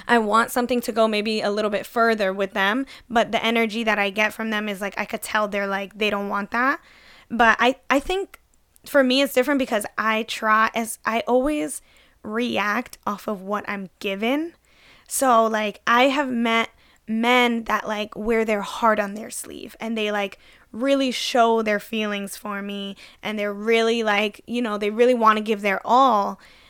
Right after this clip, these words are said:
And, and, like, that, that's different than if I, <laughs> I'm, like, thinking about,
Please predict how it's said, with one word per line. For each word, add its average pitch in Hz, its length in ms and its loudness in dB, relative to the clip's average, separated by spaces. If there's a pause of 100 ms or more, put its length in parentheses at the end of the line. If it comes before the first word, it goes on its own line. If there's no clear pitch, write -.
(140)
And, 208 800 0 (1040)
and, 208 200 -4
like, 190 260 -4 (320)
that, 208 340 -2 (640)
that's 226 300 2
different 220 500 -2
than 196 560 -6 (1160)
if 226 200 0 (100)
I, 240 1040 6 (480)
<laughs> - 20 2
I'm, - 1080 -2
like, 277 200 2
thinking 262 320 0
about, 240 300 2